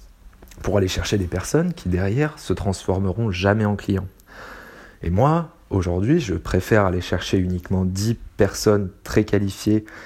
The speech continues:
et, et où je sais que j'arrive à en convertir huit sur des acheteurs, qu'aller en chercher cent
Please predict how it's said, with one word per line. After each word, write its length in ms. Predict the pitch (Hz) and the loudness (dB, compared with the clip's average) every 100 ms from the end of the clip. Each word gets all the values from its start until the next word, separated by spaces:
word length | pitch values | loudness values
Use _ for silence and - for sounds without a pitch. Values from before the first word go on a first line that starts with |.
| - - | -8 2
et, 1000 | 90 87 87 87 87 80 - - - | 2 4 0 0 -2 -2 -4 -4 -4
et 40 | 92 | -2
où 80 | 92 | -2
je 120 | 92 | -2
sais 240 | - 120 | 4 4
que 60 | 104 | 6
j'arrive 240 | 92 92 | 2 2
à 60 | 92 | 0
en 120 | 92 | -2
convertir 560 | - 87 87 - - 95 | -2 -2 -2 -2 -2 0
huit 320 | 95 120 120 | 2 0 -2
sur 300 | - - - | -10 -8 -2
des 160 | 90 90 | 0 0
acheteurs, 460 | 90 131 160 - - _ - - - - - | 0 0 0 -4 -16 _ -20 -20 -20 -20 2
qu'aller 260 | 113 101 104 | 4 6 4
en 100 | 92 | 0
chercher 400 | - 87 - 87 | -4 -4 -2 -4
cent 420 | - 139 180 | 2 4 4